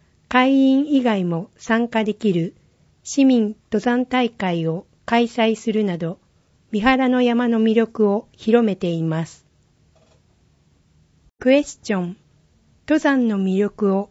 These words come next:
教えてください。楽しみ方は人それぞれですが、一度登ってみれば良さがわかると思います。四季折々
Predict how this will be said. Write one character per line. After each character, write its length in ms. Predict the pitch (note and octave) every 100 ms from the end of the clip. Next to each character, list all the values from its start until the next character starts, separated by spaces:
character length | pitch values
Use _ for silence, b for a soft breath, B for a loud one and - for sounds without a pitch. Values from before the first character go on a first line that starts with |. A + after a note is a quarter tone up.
| _ -
教 80 | - A3+
え 120 | A3
て 140 | A3
く 140 | G3+ G3+
だ 160 | F#3+
さ 180 | F#3+ G3
い。 140 | F3+ - _ _ _ _ _ _ _ _ _ _ _ _ _ _
楽 260 | - A3 C4+
し 100 | -
み 160 | C4 C4
方 300 | C4+ C4 G3
は 260 | F3 E3 _ _ _ _
人 280 | - C4 B3
そ 120 | C4+
れ 140 | C#4+
ぞ 140 | C4 A#3
れ 140 | G3+
で 120 | G3
す 160 | F#3+ F#3+
が、 240 | F3 F3+ - _ _ _ _
一 240 | G#3+ F#3+ C4+
度 120 | C#4+
登 340 | C4+ B3 C#4
っ 20 |
て 200 | _ C#4
み 100 | C#4
れ 160 | B3 G#3
ば 240 | F3+ F3+ - _ _ _
良 100 | C4
さ 160 | C4 B3
が 140 | G#3
わ 140 | G3 F#3+
か 160 | B3+
る 100 | B3
と 180 | A3 G3+
思 240 | F#3+ F3+ F3+
い 60 |
ま 240 | F3 F3 F3+
す。 180 | - _ _ _ _ _ _ _ _
四 200 | - D#4
季 180 | - B3+
折 220 | A3 A#3
々 120 | C4